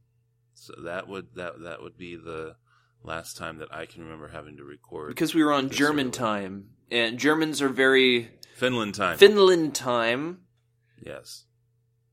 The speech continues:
Speaker 2: I will only get on
Speaker 1: <laughs>
Speaker 2: at ten P M. No other time.
Speaker 1: Well, no, it was, I mean, it, in their defense, it was more like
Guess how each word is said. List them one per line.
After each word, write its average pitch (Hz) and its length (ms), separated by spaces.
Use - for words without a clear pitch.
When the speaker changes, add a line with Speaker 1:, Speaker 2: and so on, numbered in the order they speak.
Speaker 2:
I 247 380
will 370 200
only 262 340
get 240 220
on 196 500
Speaker 1:
<laughs> - 400
Speaker 2:
at - 160
ten 196 200
P 185 200
M. 151 400
No 170 160
other 160 220
time. 147 460
Speaker 1:
Well, 247 160
no, 220 180
it 226 100
was, - 300
I 185 40
mean, 180 420
it, 185 300
in 202 180
their 240 180
defense, 98 480
it 110 80
was 87 140
more 80 160
like 71 280